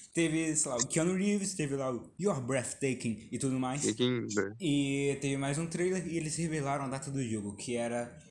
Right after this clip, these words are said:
Speaker 1: naquela época, ainda era dezesseis de abril de dois mil e vinte. Nunca vou esquecer essa data.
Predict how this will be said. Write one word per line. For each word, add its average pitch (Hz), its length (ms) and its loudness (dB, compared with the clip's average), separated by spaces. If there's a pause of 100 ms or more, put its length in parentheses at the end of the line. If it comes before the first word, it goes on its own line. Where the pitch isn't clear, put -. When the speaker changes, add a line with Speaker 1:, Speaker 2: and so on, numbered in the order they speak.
(140)
Speaker 1:
naquela 156 360 0
época, 156 320 0
ainda 139 240 0
era 135 160 0
dezesseis 143 640 0
de 165 80 0
abril 135 340 0
de 151 100 -2
dois 139 180 0
mil 147 140 0
e 170 40 0
vinte. 113 360 -2
Nunca 165 260 0
vou 170 120 0
esquecer 151 320 -4
essa 123 160 -4
data. 85 260 -10